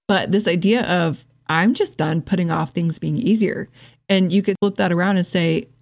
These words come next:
"I'm done with this being hard." There's another client I've worked with who came to me thinking that everything needed to be hard. And we continually find where that thought is sneaking around and detangling it and questioning it.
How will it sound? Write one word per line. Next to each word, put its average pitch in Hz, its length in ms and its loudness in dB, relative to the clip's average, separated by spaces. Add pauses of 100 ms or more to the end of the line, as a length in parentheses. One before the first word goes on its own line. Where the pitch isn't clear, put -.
"I'm 180 180 2
done 170 180 0
with 165 120 -2
this 165 180 -2
being 156 220 -2
hard." 139 460 -4
There's 185 180 0
another 175 280 0
client 170 340 -4
I've 160 120 -4
worked 170 200 -4
with 170 260 -4 (440)
who 175 500 0 (160)
came 190 260 0
to 180 80 2
me 165 240 0
thinking 175 380 -2
that 160 160 -2
everything 170 320 0
needed 156 280 -2
to 151 40 -6
be 156 120 0
hard. 160 440 -2
And 170 120 2
we 160 120 0
continually 175 960 0 (600)
find 175 240 2
where 185 120 2
that - 240 -2
thought 175 340 0
is - 400 -2 (140)
sneaking 185 480 0
around 180 600 2 (480)
and 170 500 0 (260)
detangling 165 720 0
it 160 260 0
and 175 180 -2
questioning 160 580 -4
it. 185 300 0